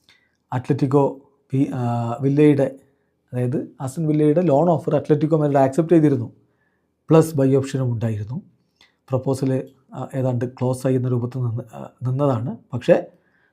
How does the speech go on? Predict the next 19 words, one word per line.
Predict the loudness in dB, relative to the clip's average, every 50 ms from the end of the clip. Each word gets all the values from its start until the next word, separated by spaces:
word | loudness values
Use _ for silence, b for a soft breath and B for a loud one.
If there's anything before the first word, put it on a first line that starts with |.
| _ _ _ 4
ഒടുവിൽ | 6 8 8 6 6
സ്പേഴ്സ് | 2 -2 -4 2 4 6 6 6 4 2 -2
അതിലേക്ക് | -4 -4 -4 -2 -2 0 0 -2 -2 -2 -2 -2 -4 -6 -6
ഇടപെട്ടു | -4 -2 -2 -2 -2 -4 -4 -4 -4 -4 -4 -6 -8
എന്നാണ് | -6 -6 -6 -6 -6 -8 -10 -10 -10 -6
ഡേവിഡ് | -4 -2 -2 0 0
ഓൺസ്റ്റീൻ | -2 -2 -2 -4 -8 -6 -6 -4 -4 -4 -6
റിപ്പോർട്ട് | -6 -6 -6 -6 -4 -4
ചെയ്തത്. | -4 -4 -2
ഡേവിഡ് | -2 -2 -2 -2 -2
ഓൺസ്റ്റീനെ | -2 -4 -4 -6 -6 -4 -2 -2 0
റിപ്പോർട്ട് | -2 -2 -2 -2 -2 -2 0
ചെയ്ത്, | -2 -2 -4 -6 b b b b b b b b
ആ, | -4 -4 -4
കോട്ട് | -2 2 2 2 6 8
ചെയ്തുകൊണ്ടാണ് | 8 8 8 6 4 0 -2 -2
ഫബ്രിസിയോ | -4 -4 -2 -2 -2 0 0 0 -2
ഇക്കാര്യം | 0 -2 -4 -4 -4 -6
പിന്നെ | -6 -8 -6 -6 -8